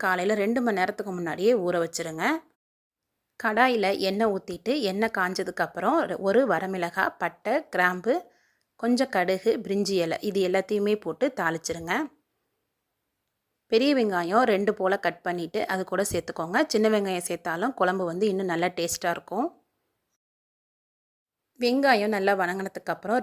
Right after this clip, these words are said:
ரெண்டு தக்காளியை பொடியா நறுக்கி அது கூட சேர்த்துக்கோங்க. வெங்காயம், தக்காளி நல்லா வணங்கட்டும். அடுத்தது ரெண்டு மணி நேரம் போல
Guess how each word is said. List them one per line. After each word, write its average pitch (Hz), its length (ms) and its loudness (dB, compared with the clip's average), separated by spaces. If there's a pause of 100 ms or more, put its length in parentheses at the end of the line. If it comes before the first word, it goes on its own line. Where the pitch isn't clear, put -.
ரெண்டு 233 260 4 (100)
தக்காளியை 175 580 -2 (100)
பொடியா 190 360 2
நறுக்கி 165 320 -4 (120)
அது 175 60 -4 (100)
கூட 185 200 -2
சேர்த்துக்கோங்க. 160 460 -8 (1160)
வெங்காயம், 247 380 4
தக்காளி 202 380 -2
நல்லா 175 240 2
வணங்கட்டும். 170 500 -4 (1040)
அடுத்தது 220 460 4 (100)
ரெண்டு 247 240 4
மணி 247 160 2
நேரம் 214 260 2
போல 170 200 2